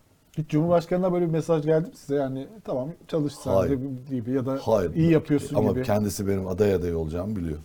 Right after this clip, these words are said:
Speaker 1: Biliyor.
Speaker 2: Tabii ki biliyor.
Speaker 1: Bir şey demedi yani, oldu.
Speaker 2: Hayır, kendisi aday adayı olacağımı biliyor. Bir de ben özgün bir insanım yani. Ben
Speaker 1: Çok,
Speaker 2: özgürlüğüm
Speaker 1: o çok net, çok
Speaker 2: Ben
Speaker 1: özgür
Speaker 2: özgür de,
Speaker 1: diyorsun.
Speaker 2: özgür bir insanım.
Speaker 1: Hı.
Speaker 2: Benim iradem, iradem hürdür.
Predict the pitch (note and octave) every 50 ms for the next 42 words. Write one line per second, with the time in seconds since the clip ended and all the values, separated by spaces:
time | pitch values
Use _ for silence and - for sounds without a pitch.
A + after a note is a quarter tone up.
0 | - - C3+ C3 B2 A#2+ G#2 F2+ - _ _ _ - - - D#2+ E2+ - - D#2
1 | D#2 D#2 - - - C3 C#3 C#3 B2+ A2 G2+ F#2+ G#2 G2 G2+ A2+ A#2 A2+ G#2 F2+
2 | F2+ E2+ - - G2+ F#2+ F2 D2+ C#2+ D2 - - E2+ D#2+ D2 D2 - - E2+ F2
3 | F#2+ G2 F#2 F2 E2 E2+ E2 D#2 D2 D2+ D2+ D#2+ E2 E2 F#2 F#2+ F#2 F#2 F#2 F2
4 | E2 - - - - - - _ _ _ _ _ - - - A#3 - D#3+ C3+ B2
5 | A2+ G#2+ G2 G2+ A3 C#4+ D#4+ D4+ C#4+ - - - - F2 E2+ D#2+ D#2 D2+ C#2+ C2+
6 | C#2 - - _ _ _ _ _ _ _ - G2 G#2 G#2+ G#2+ G2+ D3 G#2+ G#2+ A2
7 | B2 - - - - F3+ F3 - - - - - - - - - - D#3 D3 D#3
8 | D3 - - - - - _ - - C#3 - G2 D3 A#2+ - D#3+ D#3 - - -
9 | - F#3+ G#3+ F#3 D3+ - - - - - - _ _ - G#2 G#2 F#2+ G2+ C3+ B3
10 | C4+ C4 A3+ F#3 D3+ A#2+ - G#2 F#2+ E2+ D#2 C#2 A#2+ A2 G2 G2 G2 - _ _
11 | G2+ G#2+ A2+ A2+ G#2+ G#2 G#2+ G#2+ G#2 G#2 G#2+ A#2+ B2 - G#3+ - - - - -
12 | - _ _ _ _ _ _ - _ _ _ _ - - - - - - G2+ F2+
13 | F#2 F#2 F#2 G#2+ C3 C#3+ C#3+ B2 G2 A#2+ C3+ D3+ D3 A#2+ G2+ E2+ - -